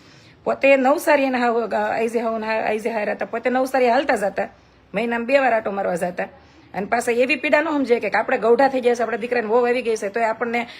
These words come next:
મોહ નથી મુકાતો, તો આપણા દીકરાને વહુ હજી નાની છે. આવી સમજણ શક્તિ નથી ને, ઈ, ઈ,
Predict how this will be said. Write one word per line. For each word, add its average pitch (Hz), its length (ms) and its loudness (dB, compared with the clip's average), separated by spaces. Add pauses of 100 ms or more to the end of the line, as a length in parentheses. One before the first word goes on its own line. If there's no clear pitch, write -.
(160)
મોહ 240 180 4
નથી 269 220 0
મુકાતો, 208 340 -2
તો 202 60 0
આપણા 226 220 -2
દીકરાને 233 300 0
વહુ 226 100 2
હજી 220 120 -2
નાની 226 320 -4
છે. 180 200 -6 (360)
આવી 294 240 4
સમજણ 330 340 4
શક્તિ 330 300 -2
નથી 370 200 0
ને, 285 100 -2
ઈ, 302 280 -2
ઈ, 302 200 -4